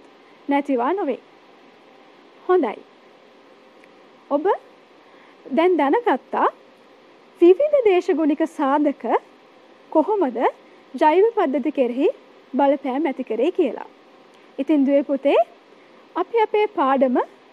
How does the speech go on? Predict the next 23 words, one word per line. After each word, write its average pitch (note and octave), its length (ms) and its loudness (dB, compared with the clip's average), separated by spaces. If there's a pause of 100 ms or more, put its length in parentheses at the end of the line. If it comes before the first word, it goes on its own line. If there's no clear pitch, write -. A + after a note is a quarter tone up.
(360)
නැවතත් D#4 380 -2 (160)
සාරාංශගත C#4+ 800 -4
කරෝතින්. B3+ 540 -2 (760)
අපි D#4+ 140 0
මුලින්ම C#4 400 2
කතා D4 380 0
කරා D4+ 280 0 (880)
කාලගුණය G4 640 0
කියන්නේ G4+ 400 -2
මොකක්ද B3 400 -4
කියලා. B3 380 -8 (960)
ඒ D4 140 4
වගේම D4+ 420 2 (520)
අපි F4+ 160 2
දේශගුණය F4+ 600 0
කියන්නේ G4 340 0
මොකක්ද D4+ 360 0
කියලාත් C4+ 360 -2
කතා C4+ 320 -4
කරා. - 260 -12 (400)
දැන් C#4+ 240 0
ඔබට C#4 240 -2
පුළුවන් D4 400 0